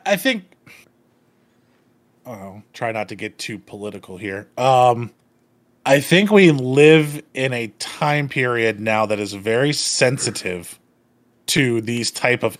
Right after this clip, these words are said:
issues, and they go a little bit crazy when you hear about the, and I'm not saying there's anything good with what happened. One, the purchase of Activision Blizzard by Microsoft confirms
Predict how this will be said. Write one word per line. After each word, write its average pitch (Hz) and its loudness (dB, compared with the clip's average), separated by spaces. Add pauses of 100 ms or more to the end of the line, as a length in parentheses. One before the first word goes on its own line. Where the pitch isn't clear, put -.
issues, 104 -4
and 107 -4
they 107 -2
go 110 2
a - 0
little 127 2
bit 156 0
crazy 107 -2 (680)
when 117 2
you 113 -2
hear 135 4
about 113 4 (540)
the, 113 -4
and 151 4
I'm 180 6
not 175 4
saying 165 4
there's 139 2
anything 135 2
good 139 6
with 120 -2
what 117 0
happened. 107 0 (300)
One, 240 6 (720)
the 156 2
purchase 240 2 (220)
of 156 4
Activision 180 2 (760)
Blizzard 139 0 (140)
by 156 6
Microsoft 147 0 (120)
confirms 165 0